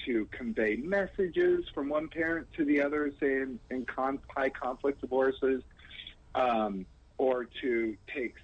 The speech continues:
sides, or you're using the child as a sounding board for your negative attitudes about the pre-, a partner, including family, let's say, at a, at a, uh,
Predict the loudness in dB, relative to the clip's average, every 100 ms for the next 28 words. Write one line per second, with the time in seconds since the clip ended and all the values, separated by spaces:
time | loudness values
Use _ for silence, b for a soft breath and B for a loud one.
0 | -6 -2 0 2 0 -2 -4 -2 0 0
1 | 0 -2 -2 -4 -4 -6 -6 -2 -2 -2
2 | -4 -8 -4 -2 0 0 2 4 4 2
3 | 0 2 2 0 0 0 -2 -2 0 0
4 | 0 -2 2 2 2 -2 0 -2 -4 -8
5 | 0 0 0 -8 -2 0 0 -2 -6 -6
6 | B B -4 -2 2 2 2 -2 -4 -2
7 | -2 -4 -4 -4 -8 -6 -2 -2 0 -2
8 | 0 -2 -4 -8 -10 -4 -2 -2 -4 -14
9 | B B B -20 -20 -20 -12 -4 0